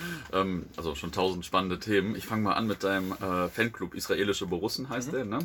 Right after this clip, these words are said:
Speaker 2: Ja.
Speaker 1: Ähm, wie kam's denn zur Gründung?
Speaker 2: Äh, ja, also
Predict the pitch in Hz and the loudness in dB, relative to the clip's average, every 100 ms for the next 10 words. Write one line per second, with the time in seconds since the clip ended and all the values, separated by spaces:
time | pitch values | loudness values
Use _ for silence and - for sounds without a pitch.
0 | - - 92 95 - - - - - 101 | -2 0 0 -2 -8 -20 -20 -20 -14 -6
1 | 113 90 92 85 90 113 95 80 - - | -4 -2 -4 -6 -2 -2 0 -4 -8 -20
2 | - - _ _ 107 113 117 113 135 120 | -20 -20 _ _ 0 6 6 6 2 0
3 | 104 104 | -2 -6